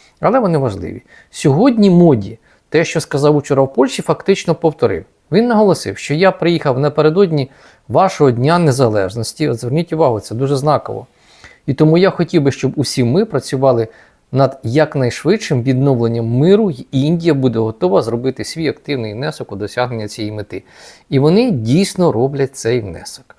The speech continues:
І я не маю сумніву в тому, як я сказав, що цей візит був санкціонований, що він був погоджений для того, аби Європа приймала Моді, і в тому числі,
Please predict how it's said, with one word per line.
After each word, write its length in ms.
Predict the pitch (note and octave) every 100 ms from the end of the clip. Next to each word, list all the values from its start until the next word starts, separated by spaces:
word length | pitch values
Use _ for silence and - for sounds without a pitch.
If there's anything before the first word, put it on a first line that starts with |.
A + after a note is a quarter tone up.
| _
І 200 | D3+ D#3+
я 360 | B2 D#3+ F#3 F#3
не 160 | E3+ F3
маю 280 | G3 G#3
сумніву 520 | - - A#3+ A3+ B2 A2
в 60 |
тому, 320 | - A#2+ A#2
як 180 | A2+ A2+
я 60 | A2+
сказав, 340 | - A#2 B2
що 140 | - B2
цей 180 | B2+
візит 200 | B2 B2+
був 160 | A#2+ A#2+
санкціонований, 720 | C3+ C3 D3 F3 C#4 A#3+ G3
що 220 | - -
він 220 | C#3 G3 D3+
був 180 | C#3
погоджений 600 | C3+ B2+ D3 A3 E3+ C#3 A2+
для 140 | A#2+
того, 220 | - E3+
аби 240 | C3 A#2+ A2+
Європа 440 | A#2 D3+ A#3+ G3+
приймала 440 | - F#3+ F#3 F3+
Моді, 320 | E3+ E3+ D#3+ D3+ -
і 220 | E3 B3
в 80 | -
тому 300 | - D#3 C3
числі, 480 | A#2 - D#3+ G3